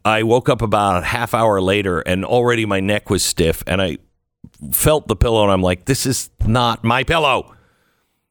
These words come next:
And, uh, so I grabbed that and slept all the way through until the alarm clock went off. My pillow dot com.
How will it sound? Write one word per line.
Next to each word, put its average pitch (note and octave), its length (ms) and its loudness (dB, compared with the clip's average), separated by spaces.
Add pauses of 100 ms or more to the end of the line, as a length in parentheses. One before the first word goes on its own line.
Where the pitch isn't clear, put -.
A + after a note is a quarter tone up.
(380)
And, G2+ 400 0
uh, F#2 320 2
so A2 180 2
I G2+ 60 0
grabbed G#2 320 0
that A2+ 360 0
and E2+ 380 -2
slept - 460 0
all G#2 100 2
the G2+ 80 2
way F#2+ 160 2
through G2+ 320 2
until F#2+ 220 0
the F2+ 100 0
alarm G2+ 340 2
clock F2+ 320 -2
went D#2 140 0
off. C2 340 -4
My A2+ 360 2
pillow B2 420 2
dot G2+ 380 0
com. D#2+ 480 -2